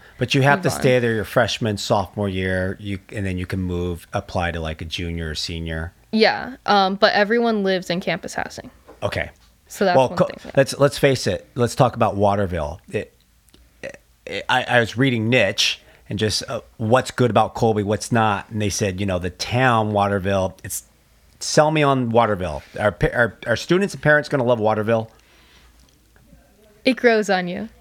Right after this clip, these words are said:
Speaker 2: It really, really does. I, when I first went there, for me, from New Hampton, Waterville seemed amazing. New Hampton was literally the middle of nowhere. The closest Walmart, McDonald's was a fifteen, twenty minute drive each way.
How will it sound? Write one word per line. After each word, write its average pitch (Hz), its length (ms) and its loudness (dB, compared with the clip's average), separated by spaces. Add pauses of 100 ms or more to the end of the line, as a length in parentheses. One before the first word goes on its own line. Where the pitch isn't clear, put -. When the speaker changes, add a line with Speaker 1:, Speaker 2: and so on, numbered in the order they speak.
(280)
Speaker 2:
It 233 120 8
really, 247 400 4
really 226 260 2
does. - 400 -4
I, 202 360 2
when 208 160 2
I 214 200 2
first - 580 -2
went 208 220 0
there, 233 160 4
for 220 180 0
me, 202 220 -2
from 233 240 2
New 214 100 2
Hampton, 226 580 -2 (120)
Waterville 220 440 4
seemed 190 320 -4 (140)
amazing. 196 540 -2 (400)
New 220 80 4
Hampton 262 340 0
was 214 160 -2
literally 220 320 2
the 202 140 -2
middle 196 280 2
of 190 120 -2
nowhere. 180 460 2 (440)
The 208 80 2
closest - 400 -2
Walmart, 202 360 2
McDonald's 190 500 0
was 196 160 -2
a 185 80 -2
fifteen, 208 480 -2
twenty 202 280 0
minute 202 220 -2
drive 185 320 2
each 185 180 -4
way. 175 400 0